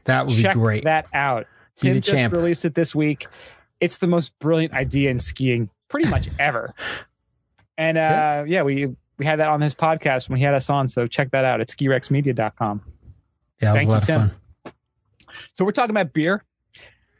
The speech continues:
Speaker 2: And I'm not drinking
Speaker 1: Yes.
Speaker 2: beer. I'm not drinking beer today. 'Cause you
Speaker 1: What
Speaker 2: know
Speaker 1: you
Speaker 2: what?
Speaker 1: got?
Speaker 2: I said, "Screw it." I said,
Speaker 1: It's
Speaker 2: "Screw
Speaker 1: just
Speaker 2: it."
Speaker 1: an
Speaker 2: I
Speaker 1: opera.
Speaker 2: didn't want beer. I drank all this green tea. This matcha green tea has got me all jacked up now, apparently.
Speaker 1: Oh, yeah.
Speaker 2: And I wanted to start a
Speaker 1: Does
Speaker 2: war.
Speaker 1: that have caffeine or no?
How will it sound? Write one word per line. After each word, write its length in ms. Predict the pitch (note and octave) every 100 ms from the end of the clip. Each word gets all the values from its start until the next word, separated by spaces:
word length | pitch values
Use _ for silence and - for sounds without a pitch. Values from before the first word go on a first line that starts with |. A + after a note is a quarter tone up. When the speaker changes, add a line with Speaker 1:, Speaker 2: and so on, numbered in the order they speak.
| _ _ _
Speaker 2:
And 80 | D3
I'm 40 | F#3+
not 140 | D#3+
drinking 100 | E3+
Speaker 1:
Yes. 160 | F3 A#2+
Speaker 2:
beer. 160 | A2+ G2+ - -
I'm 80 | F3
not 120 | A#3+ A#3
drinking 240 | C4+ A#3
beer 120 | D#3+
today. 280 | C#3 A2+ A2 - _
'Cause 100 | - E3
you 40 |
Speaker 1:
What 40 | G3
Speaker 2:
know 60 |
Speaker 1:
you 40 | A3
Speaker 2:
what? 40 |
Speaker 1:
got? 140 | C4 A#3+
Speaker 2:
I 20 |
said, 160 | G3 E3+
"Screw 260 | - B3 F#3
it." 60 |
I 40 | D3+
said, 120 | D3+
Speaker 1:
It's 80 | C3
Speaker 2:
"Screw 80 | F#3+ A3
Speaker 1:
just 100 | A#3+
Speaker 2:
it." 40 |
Speaker 1:
an 60 | G#3+
Speaker 2:
I 60 | A#3+
Speaker 1:
opera. 260 | C#3 C3
Speaker 2:
didn't 340 | A2 A3+ B3 - C#3
want 360 | C3 D#3 E3+ _
beer. 200 | E3+ C#3
I 60 | A#2+
drank 240 | D3+ D3+
all 80 | D#3+
this 220 | C3+ -
green 460 | - - D#3+ A3+ -
tea. 320 | G#3 F#3 F3+
This 160 | D3
matcha 420 | - D3+ A#3 A#3 E3
green 220 | G3+ F3+
tea 180 | - A#3
has 100 | F3+
got 160 | C#3 D3
me 80 |
all 180 | D#3+ E3
jacked 340 | - E3 D3+ G2
up 160 | G3 C#3+
now, 160 | A#2+
apparently. 440 | B2 C#3 B2 C3 B2+
Speaker 1:
Oh, 20 |
yeah. 420 | G2+ F#2+ C3+ - - - _ _ _ _ _ -
Speaker 2:
And 80 |
I 40 | E3+
wanted 360 | E3+ G#3 G#3+ F3+
to 120 | F3+
start 380 | - F3+ F#3 -
a 40 | D#3
Speaker 1:
Does 80 |
Speaker 2:
war. 100 | F3 A3+
Speaker 1:
that 100 | D4
have 120 | B3+
caffeine 460 | B3 A#3 B3+ B3
or 80 | G#3
no? 220 | C3+ G#2